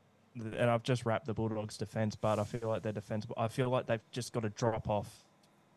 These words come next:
from last week at least a bit. I, I, I don't know if I can see them matching that good a performance.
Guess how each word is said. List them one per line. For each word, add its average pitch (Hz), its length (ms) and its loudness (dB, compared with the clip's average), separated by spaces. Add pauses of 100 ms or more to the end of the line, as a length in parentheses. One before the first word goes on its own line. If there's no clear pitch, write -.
(360)
from 113 180 2
last 107 280 2
week 107 160 -2
at 107 120 -4
least 107 220 -4
a 107 40 -6
bit. 107 220 -4
I, 113 100 -2
I, 101 280 4 (260)
I 110 40 4
don't 110 180 2
know 110 160 2
if 107 100 -2
I 110 100 2
can 107 120 -6
see 110 180 -2
them 104 220 -2
matching 107 480 -4
that 110 220 0
good 107 140 0
a 101 60 0
performance. 104 680 0